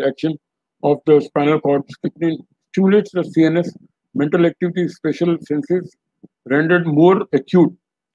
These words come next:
Stiffness in the muscle and face and neck muscle ref-, uh, relaxes between paroxysm. Suddenly and, uh, return at the intervals. Over irritability,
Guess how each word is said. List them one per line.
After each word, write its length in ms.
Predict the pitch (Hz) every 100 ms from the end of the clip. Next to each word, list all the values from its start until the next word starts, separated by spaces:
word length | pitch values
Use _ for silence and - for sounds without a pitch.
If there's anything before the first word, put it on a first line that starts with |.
| _
Stiffness 440 | - 175 - 185
in 120 | 170 175
the 80 | 156
muscle 340 | 151 - 180 170
and 180 | 151 143
face 220 | - 156 165
and 180 | 143 143
neck 160 | 151 - _ _ -
muscle 280 | 156 156 165
ref-, 280 | 143 - _ _
uh, 280 | 135 135 139 139 -
relaxes 500 | 135 135 147 - 190 185 _ _ -
between 280 | 151 170
paroxysm. 580 | 156 143 127 160 131 120 _ _ _ _ _ -
Suddenly 440 | 151 165 180 208
and, 220 | 190 180 175
uh, 220 | 160 147 143
return 380 | 143 175 196 196 _ _ -
at 160 | 135
the 80 | 165
intervals. 520 | 143 139 147 135 - _ -
Over 260 | 151 180 180
irritability, 840 | 170 175 160 165 170 175 175